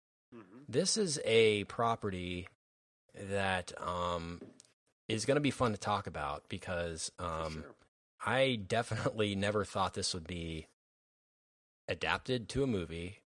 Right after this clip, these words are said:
Speaker 1: Mm-hmm.
Speaker 2: um, you know, adapted for a feature
Speaker 1: I
Speaker 2: length
Speaker 1: don't think
Speaker 2: movie.
Speaker 1: you're alone there.
Speaker 2: Yeah. Um, uh, you know, adapted for a feature length movie, adapted in this way, um, with this context and with this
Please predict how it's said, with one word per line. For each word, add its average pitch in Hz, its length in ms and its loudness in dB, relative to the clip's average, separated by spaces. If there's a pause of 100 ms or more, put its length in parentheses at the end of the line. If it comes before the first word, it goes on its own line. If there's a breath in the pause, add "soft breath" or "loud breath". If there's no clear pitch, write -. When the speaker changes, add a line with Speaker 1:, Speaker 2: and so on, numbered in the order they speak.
(200)
Speaker 1:
Mm-hmm. 87 100 -6
Speaker 2:
um, 82 500 -4 (640)
you 87 80 -12
know, 82 140 -8
adapted 98 480 -2
for 98 220 0
a - 20 -10
feature 107 380 -2
Speaker 1:
I 92 40 0
Speaker 2:
length 87 120 0
Speaker 1:
don't 143 160 0
think 156 160 -2
Speaker 2:
movie. 151 100 -4
Speaker 1:
you're 156 80 2
alone 117 380 -4
there. 95 240 -10 (240)
Speaker 2:
Yeah. 98 220 0 (520 loud breath)
Um, 98 520 0 (500 soft breath)
uh, 95 280 2
you 95 120 2
know, 87 140 2
adapted 110 440 2
for 117 160 4
a 117 60 4
feature 113 400 2
length 104 260 2
movie, 92 540 -2
adapted 87 480 2
in 90 80 0
this 87 200 2
way, 101 520 4 (480 loud breath)
um, 85 360 0
with 87 180 -2
this 101 300 2
context 107 800 2
and 87 460 2
with 87 140 -2
this - 400 0